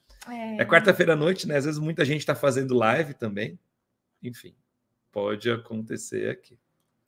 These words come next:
Speaker 2: Muito obrigado, Daí. Também acompanha a gente desde muito do
Speaker 1: É
Speaker 2: comecinho.
Speaker 1: verdade.
Speaker 2: O Daí, talvez antes dos mil inscritos, tá aí
Speaker 1: É.
Speaker 2: acompanhando a gente.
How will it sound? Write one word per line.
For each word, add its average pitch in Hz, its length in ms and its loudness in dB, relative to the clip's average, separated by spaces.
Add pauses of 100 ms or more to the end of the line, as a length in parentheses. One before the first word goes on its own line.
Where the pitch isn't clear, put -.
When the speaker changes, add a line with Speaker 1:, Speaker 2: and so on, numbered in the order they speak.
(600)
Speaker 2:
Muito - 140 -2
obrigado, 185 460 2
Daí. 175 240 6
Também 143 260 0
acompanha 147 420 2
a 147 40 4
gente 135 300 -2
desde 139 320 -2
muito 143 880 0
do 117 120 -4
Speaker 1:
É 226 60 -4
Speaker 2:
comecinho. 135 840 0
Speaker 1:
verdade. 226 340 -12 (240)
Speaker 2:
O 127 100 -8
Daí, 120 300 6
talvez 139 320 2
antes 143 180 2
dos 156 220 -2
mil 120 240 0
inscritos, 143 560 -6
tá 113 120 -4
aí 110 120 2
Speaker 1:
É. - 20 0
Speaker 2:
acompanhando 113 520 -2
a 110 60 -2
gente. - 500 -8